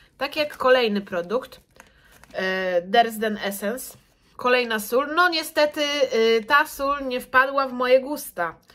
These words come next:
e, zapachowe. Ym, chciałam ją szybko zużyć, szybko wyjść z tej wody, bo niestety nie był to mój zapach. E, oczywiście barwił on wodę i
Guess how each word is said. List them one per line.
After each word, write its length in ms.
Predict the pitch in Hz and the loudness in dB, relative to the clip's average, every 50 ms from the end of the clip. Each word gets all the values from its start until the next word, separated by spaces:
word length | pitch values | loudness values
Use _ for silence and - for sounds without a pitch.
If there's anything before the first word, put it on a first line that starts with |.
| _ _ _ _ - | _ _ _ _ -4
e, 120 | - 214 | -2 2
zapachowe. 880 | 202 233 233 240 254 247 240 - 277 254 233 196 180 180 175 180 180 - - - 190 185 190 190 190 190 190 196 | 2 2 2 4 2 0 2 2 2 2 2 2 2 2 2 2 0 -2 -4 -6 -4 -4 -4 -4 -4 -6 -6 -8
Ym, 340 | 190 190 196 196 190 170 - | -8 -8 -10 -10 -10 -12 -16
chciałam 400 | - - - - 269 262 262 254 | -18 -10 -2 2 4 4 4 4
ją 140 | 254 254 254 | 0 -4 -6
szybko 400 | 233 - 269 - - - 262 262 | -8 -10 -14 -6 0 2 2 2
zużyć, 400 | 254 277 277 269 285 277 - - | 2 0 -6 -6 -6 -6 -8 -8
szybko 340 | - 277 269 - - 269 262 | -10 -12 -10 -4 0 0 0
wyjść 200 | 247 269 254 262 | 0 -2 -4 -4
z 60 | - | -4
tej 160 | - 247 247 | -4 -4 -2
wody, 320 | 233 247 254 262 240 262 262 | 0 2 2 2 2 0 -2
bo 260 | 220 240 240 240 240 | 0 2 2 2 2
niestety 760 | 233 214 208 208 208 202 - - 247 247 247 262 247 240 240 240 - - _ _ _ _ _ _ _ _ _ - | 0 -2 -2 -4 -4 -6 -6 -6 -6 -4 -2 0 2 2 0 0 -6 -18 _ _ _ _ _ _ _ _ _ -6
nie 220 | 214 254 302 311 | -2 0 0 0
był 200 | 262 302 294 294 | 0 0 -2 -2
to 180 | - 277 240 220 | 0 0 0 0
mój 280 | 214 226 262 285 294 | 0 0 -2 -2 -2
zapach. 720 | 277 - 294 285 285 294 - 285 277 285 294 294 - - - _ _ _ - | -2 0 0 0 0 0 2 2 4 4 2 0 -4 -12 -20 _ _ _ -6
E, 160 | 208 220 - - | -4 -2 0 0
oczywiście 640 | 262 269 277 294 240 254 226 - - - 202 180 175 | 0 0 0 -2 -6 -6 -8 -8 -8 -6 -4 -4 -2
barwił 520 | 190 202 269 302 320 311 277 294 294 247 | 2 4 4 4 4 2 -2 -4 -4 -2
on 160 | 208 254 254 | -2 -4 -4
wodę 380 | 247 240 262 254 240 220 240 240 - - | -2 0 2 2 2 2 0 -2 -2 -4
i 560 | 202 202 196 196 196 196 196 196 196 202 196 | -6 -6 -6 -6 -6 -6 -6 -6 -6 -6 -6